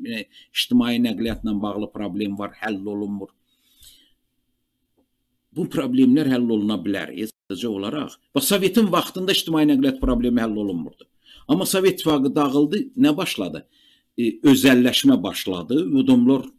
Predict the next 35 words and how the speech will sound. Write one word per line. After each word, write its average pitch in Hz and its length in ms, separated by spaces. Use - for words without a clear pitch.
girişdilər 117 520
bu 107 140
işlərə, 101 500
bir 120 140
müddətdən 101 500
sonra 131 220
xeyli 113 260
mənada 101 320
o 131 60
problemlər 98 560
həll 82 140
olundu. 73 340
Yenə 160 320
də 165 80
indi, 143 260
e, 117 140
deməli, 113 260
müxtəlif, 131 520
deməli, 110 260
strukturlar 113 580
yaradıblar, 95 560
onların 113 300
vasitəsilə 104 560
problemlər 82 560
həll 85 220
etmək - 280
və 120 100
başqalarının 131 540
da 120 80
bazara 110 280
girməsinə 98 480
maksimum 98 400
çalışırlar, 95 440
imkan 95 280
verməsinə. 95 440